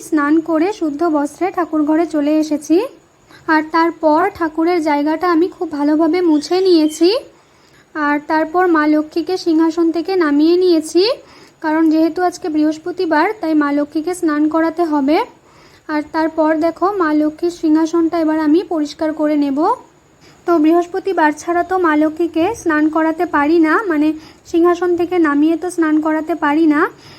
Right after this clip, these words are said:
এমনি অন্যান্য দিন ওই টাওয়ালের সাহায্যে মা লক্ষ্মীকে মুছিয়ে দিই কিংবা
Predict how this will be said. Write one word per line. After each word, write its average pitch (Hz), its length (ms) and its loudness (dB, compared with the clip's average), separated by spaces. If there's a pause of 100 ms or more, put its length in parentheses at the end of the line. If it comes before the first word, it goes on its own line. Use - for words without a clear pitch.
(140)
এমনি 339 340 2
অন্যান্য 320 560 2
দিন 320 280 2 (460)
ওই 320 160 -2
টাওয়ালের 311 540 0
সাহায্যে 339 380 0
মা 302 160 2
লক্ষ্মীকে 302 460 -4
মুছিয়ে 339 460 0
দিই 359 260 0
কিংবা 311 400 2